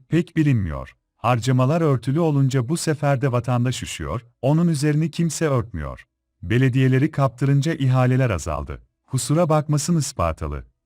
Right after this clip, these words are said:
Ne yapsam bir şey demez Konyalı. Lakin kurunun yanında yaş da yandı. Artık kulak arkası da kalmadı. Bir ülke ekonomisi bu kadar kötü mü yönetilir? Milletin sinirden parmağını prize sokası,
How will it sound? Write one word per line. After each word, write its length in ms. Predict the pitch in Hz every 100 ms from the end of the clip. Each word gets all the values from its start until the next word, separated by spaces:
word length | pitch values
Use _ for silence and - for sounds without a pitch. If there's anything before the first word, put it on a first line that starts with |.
| -
Ne 100 | 143
yapsam 520 | 160 151 - 151 151
bir 80 | 156
şey 300 | - 156 139
demez 320 | 135 139 -
Konyalı. 540 | - 98 80 73 67 - _ _ -
Lakin 460 | 113 117 117 170
kurunun 340 | 160 160 151 165
yanında 400 | 156 151 147 156
yaş 320 | 147 131 -
da 60 | 87
yandı. 400 | 78 76 71 - _ _ _
Artık 420 | 110 131 120 135 117
kulak 320 | 120 170 165
arkası 460 | 156 143 156 -
da 120 | 165 151
kalmadı. 560 | 131 110 78 71 65 _ _ -
Bir 180 | 101 165
ülke 300 | 160 147 156
ekonomisi 720 | 135 123 127 127 120 131 113
bu 100 | 165
kadar 400 | - 156 151 147
kötü 240 | - -
mü 80 | 175
yönetilir? 640 | 156 131 90 78 69 - _ _ -
Milletin 480 | 110 127 127 120 175
sinirden 560 | - 143 139 127 139 131
parmağını 540 | 131 127 127 131 156
prize 380 | 147 127 120 135
sokası, 600 | - 107 76 - 104